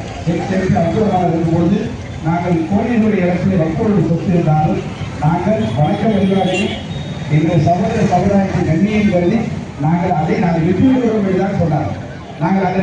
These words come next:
நாங்கள் எந்த வித சர்ச்சையும் நாங்கள் செய்ய மாட்டோம். இப்படிப்பட்ட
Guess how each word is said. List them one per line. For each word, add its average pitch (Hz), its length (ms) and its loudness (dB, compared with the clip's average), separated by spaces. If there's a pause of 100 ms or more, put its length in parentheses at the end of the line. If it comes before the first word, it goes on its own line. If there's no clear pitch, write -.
நாங்கள் 180 260 0
எந்த 202 200 0
வித 220 200 4
சர்ச்சையும் 240 380 0
நாங்கள் 208 240 -2
செய்ய 190 180 -2
மாட்டோம். 147 300 0 (460)
இப்படிப்பட்ட 269 420 2